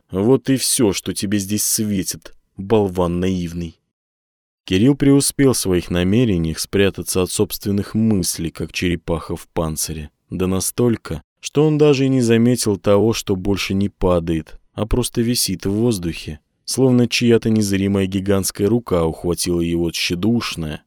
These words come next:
свернувшееся калачиком тельце за шкирку, как нашкодившего котенка, и держит, готовая вот-вот ткнуть его носом в собственное дерьмо.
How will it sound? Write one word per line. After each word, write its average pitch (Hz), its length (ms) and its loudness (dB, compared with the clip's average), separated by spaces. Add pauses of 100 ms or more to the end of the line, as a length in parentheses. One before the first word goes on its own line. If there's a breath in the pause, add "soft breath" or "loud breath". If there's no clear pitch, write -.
свернувшееся 101 1040 0
калачиком 87 720 -2
тельце 90 480 -4
за 82 160 -4
шкирку, 107 720 -4 (160)
как 139 220 -4
нашкодившего 127 840 2
котенка, 110 840 0 (260)
и 87 120 -4
держит, 85 880 0 (260)
готовая 92 560 2
вот-вот 95 560 0
ткнуть 101 480 -2
его 98 220 0
носом 95 480 -2
в - 40 -8
собственное 92 640 -4
дерьмо. 90 500 -2